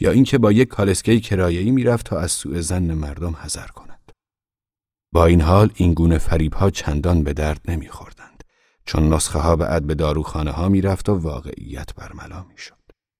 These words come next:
طوری بود که دکتر اوربینو در نسخه‌هایش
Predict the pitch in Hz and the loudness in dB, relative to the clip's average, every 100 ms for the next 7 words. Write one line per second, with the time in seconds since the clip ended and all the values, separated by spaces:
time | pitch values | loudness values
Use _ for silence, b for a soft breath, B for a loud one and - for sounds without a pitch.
0 | _ _ _ _ _ _ _ - 101 107 | _ _ _ _ _ _ _ 0 4 6
1 | 110 104 95 90 85 90 80 85 80 85 | 4 2 0 0 0 -2 -2 -2 0 0
2 | 98 95 85 82 - 82 82 92 92 | 2 2 0 -2 -4 -6 -2 0 0